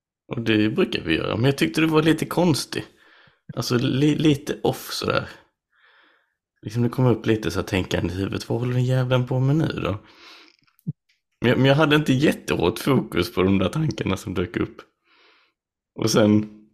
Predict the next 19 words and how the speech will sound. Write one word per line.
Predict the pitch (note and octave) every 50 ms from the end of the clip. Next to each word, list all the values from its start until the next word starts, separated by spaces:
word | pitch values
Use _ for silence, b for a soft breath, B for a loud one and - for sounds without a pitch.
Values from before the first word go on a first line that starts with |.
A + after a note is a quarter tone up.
| _ - -
någon | A#2 A#2 A#2
sekund | - G#2+ - A#2+ A2
senare | - A#2+ A2+ A2 G#2+ F#2+ F#2+
så | - G#2+
visade | G2+ G#2+ A2+ A2+ A2 - - F2 F2 F#2+ F#2
du | F#2+ F#2
ju | G2 G2
att | F#2 - - - - - - - _ _ _ _ -
din | - G#2+ G#2 G#2
telefon, | - G2+ G2+ G#2 - - - - D#2 E2+
att | F2+ -
du | - F#2+
höll | G2 G#2 G2+
på | - - G#2 G2+
att | G2+ G2+ -
prata | - G#2 G2+ G#2 A2+
med | G#2 A2 A2+
någon | A2 A2+ A#2 B2
annan. | C3+ C#3+ B2 G2 E2+ - - - G2+ G2+